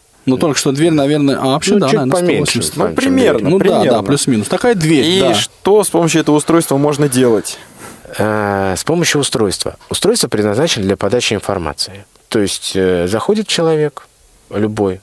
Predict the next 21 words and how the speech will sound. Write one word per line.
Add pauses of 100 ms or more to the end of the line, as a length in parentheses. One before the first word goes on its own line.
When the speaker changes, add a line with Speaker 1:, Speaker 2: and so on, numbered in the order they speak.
(100)
Speaker 2:
нужно
ему
то
или
иное
получить
услугу,
либо
ему
получить
информацию, (240)
он
выбирает,
как
на
сайте,
выбирает
нужную
нам
меню, (140)
э,